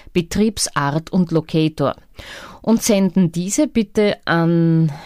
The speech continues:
im A D I F-Format spätestens bis einunddreißigsten fünften an A D L fünfhunderteins at hemspirit Punkt A T. Beim Einsenden des Logs muss die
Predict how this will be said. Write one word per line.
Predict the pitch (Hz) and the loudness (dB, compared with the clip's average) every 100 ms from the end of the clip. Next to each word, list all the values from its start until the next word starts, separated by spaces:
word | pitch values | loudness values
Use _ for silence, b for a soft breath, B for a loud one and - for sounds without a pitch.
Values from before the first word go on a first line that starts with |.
| B | B
im | - 196 185 - | 0 2 2 -2
A | 156 165 | -2 -2
D | 175 180 180 - | 0 -2 -2 -4
I | 190 196 - | -4 -4 -2
F-Format | 156 202 - - 165 143 147 143 - | -2 -2 -8 -4 -2 0 0 0 -4
spätestens | - 202 208 202 - 175 | -6 -6 -4 -4 -2 -4
bis | - 160 - - | -2 -4 -4 -4
einunddreißigsten | 143 208 214 156 156 - 156 - 143 | -2 0 0 0 -2 -4 -8 -6 -8
fünften | - - 170 180 170 - - 240 349 B B B B B B | -8 -2 0 2 0 -6 -2 0 0 B B B B B B
an | - 185 208 214 - | -2 0 2 0 -4
A | - 160 | -2 0
D | 156 147 - | 0 -2 0
L | 151 196 233 | 0 2 0
fünfhunderteins | - 214 160 - 147 139 - 139 165 269 - - | 0 0 0 -2 0 -2 -2 -2 0 0 -2 -2
at | 208 214 - - | -4 -4 -16 -16
hemspirit | - 180 208 - - 175 147 147 165 - | -2 0 0 -2 -2 0 2 0 -2 -4
Punkt | 160 135 - - | -2 -2 -4 -6
A | 165 | -6
T. | 165 151 139 139 - - - - _ _ _ _ _ _ _ _ | -4 0 0 -2 -6 -20 -20 -20 _ _ _ _ _ _ _ _
Beim | - 151 139 131 | -2 0 0 -2
Einsenden | 147 151 160 147 151 | -2 2 2 2 0
des | 143 143 | -2 -2
Logs | 170 254 - - | 0 0 0 2
muss | 202 170 | 2 0
die | 175 | -8